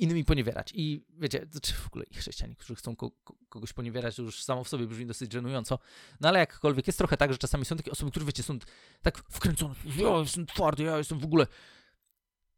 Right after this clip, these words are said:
wiecie, chrześcijańskim fundamentalistą, ja będę teraz tutaj podkreślał to,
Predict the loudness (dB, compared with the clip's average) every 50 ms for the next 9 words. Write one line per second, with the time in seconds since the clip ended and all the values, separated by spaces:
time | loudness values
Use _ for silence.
0 | _ _ _ _ _ _ _ _ _ _ _ _ _ _ _ _ _ _ _ _
1 | _ _ _ _ _ _ -20 _ _ -20 -18 _ -4 0 0 0 0 -2 -8 -8
2 | -12 -18 -12 -4 -2 0 2 2 2 2 0 -2 -6 -6 -6 -4 -6 -6 -6 -4
3 | -2 -2 0 0 -2 -2 -4 0 2 0 2 0 -2 -6 -6 -10 -8 -10 -8 -10
4 | -4 0 0 0 0 _ _ _ _ _ _ _ _ _ _ _ _ _ _ _
5 | _ _ _ _ _ _ _ _ _ _ _ _ _ _ _ _ _ _ _ 2
6 | 2 6 8 8 8 8 8 4 2 2 0 -4 -4 -4 _